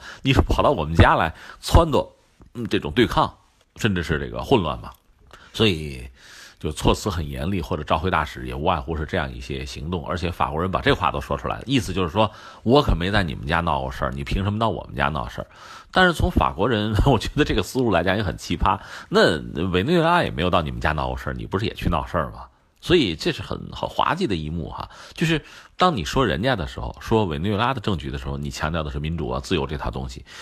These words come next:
那当你自己的这个事情，你就讲是内政，是吧？意大利如果说，呃，支持黄马甲，支持政府的对立面，你就觉得是干涉或者影响了我们的内政，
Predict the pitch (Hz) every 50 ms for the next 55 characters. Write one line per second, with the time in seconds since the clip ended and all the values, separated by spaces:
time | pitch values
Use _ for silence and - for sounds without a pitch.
0 | - - - 160 170 160 - 170 165 139 - - - 143 143 131 120 104 - 185
1 | 156 101 85 71 80 76 95 90 87 - - 85 78 85 78 71 67 64 95 85
2 | 80 71 - - 92 98 104 92 95 139 143 - - _ _ _ _ _ _ _
3 | _ _ - 95 98 90 80 78 92 120 117 113 104 101 104 90 82 98 95 85
4 | 71 69 92 95 95 - - - - - - _ - 69 71 71 76 - - 135
5 | 110 - - 101 - - 90 90 90 90 85 69 55 - - _ _ _ _ -
6 | - 135 123 - - 107 104 - 139 107 87 - - 67 - 80 80 - - -
7 | - - - - _ - 156 165 160 156 156 180 160 - - - 80 85 80 73
8 | 101 82 82 80 82 90 - - - 117 113 120 117 110 - - 90 82 78 71
9 | 76 98 107 95 62 67 87 85 69 - 65 73 82 101 127 135 - 180 175